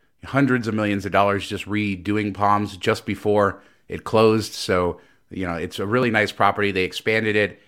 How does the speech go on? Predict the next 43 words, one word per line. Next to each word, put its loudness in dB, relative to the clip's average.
Every 0
part 2
of -2
the -6
casino -2
had -2
been -2
touched, 0
a -2
lot 2
of -2
the -2
hotel. 0
Of -20
course, -2
they 2
had -4
built 2
that 2
Chaos 0
nightclub, 0
which -8
basically -2
dragged 2
down, 4
uh, -2
the, -2
uh, -2
the -8
whole 0
thing, 0
uh, -2
with -2
all 4
the 2
expenses -2
for -2
the -2
D -2
Js 0
and -2
everything -2
else. -2